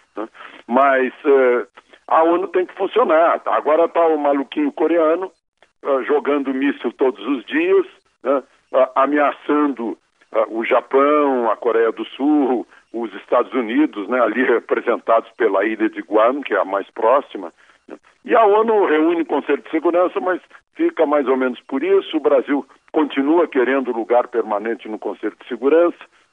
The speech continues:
né? Eh, o, o discurso de Temer, tomara que não seja como aquele último discurso que a gente ouviu lá de Dilma,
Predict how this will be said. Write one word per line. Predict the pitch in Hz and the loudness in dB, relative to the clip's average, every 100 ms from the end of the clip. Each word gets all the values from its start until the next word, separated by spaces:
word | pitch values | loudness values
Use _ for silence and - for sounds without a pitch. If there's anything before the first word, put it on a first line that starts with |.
| - | -10
né? | 123 131 - _ _ - | -10 -10 -20 _ _ 0
Eh, | 127 123 120 117 117 | 4 4 4 0 -2
o, | 113 110 104 _ _ _ | -6 -6 -10 _ _ _
o | 120 | -8
discurso | 120 123 - - 143 - 120 | -6 -8 -8 0 0 0 -8
de | 107 113 | -6 -2
Temer, | 139 131 123 - | 2 2 0 0
tomara | 127 127 151 147 | 0 2 2 2
que | 127 127 | -2 -2
não | 123 104 | -4 -4
seja | - 131 104 110 - _ _ - | 0 2 2 -2 -4 _ _ -8
como | 127 120 | -4 -4
aquele | 110 127 113 | 0 -2 -2
último | 123 139 135 117 117 | -4 -4 -6 -10 -10
discurso | - - - 131 - | -10 -20 -10 -10 -4
que | - | -2
a | 98 | 0
gente | 113 104 107 | 0 0 -2
ouviu | 85 113 107 | 0 0 2
lá | 104 | 2
de | 107 101 | 0 -10
Dilma, | - 117 131 104 | -8 -2 -2 -2